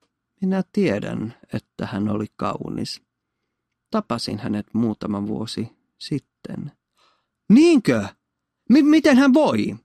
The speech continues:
Munkki ei vastannut mitään. Wilhelmus vilkaisi pöydällä olevaa mustaa kirjaa,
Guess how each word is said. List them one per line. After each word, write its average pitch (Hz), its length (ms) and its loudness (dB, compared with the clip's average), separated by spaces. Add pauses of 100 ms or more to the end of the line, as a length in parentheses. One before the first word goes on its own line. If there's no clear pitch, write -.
(600)
Munkki 120 320 2
ei 117 100 2
vastannut 139 500 -2
mitään. - 540 -6 (680)
Wilhelmus 131 480 4
vilkaisi 135 420 -2
pöydällä 131 420 0
olevaa 113 320 0
mustaa 120 440 0
kirjaa, 117 540 -4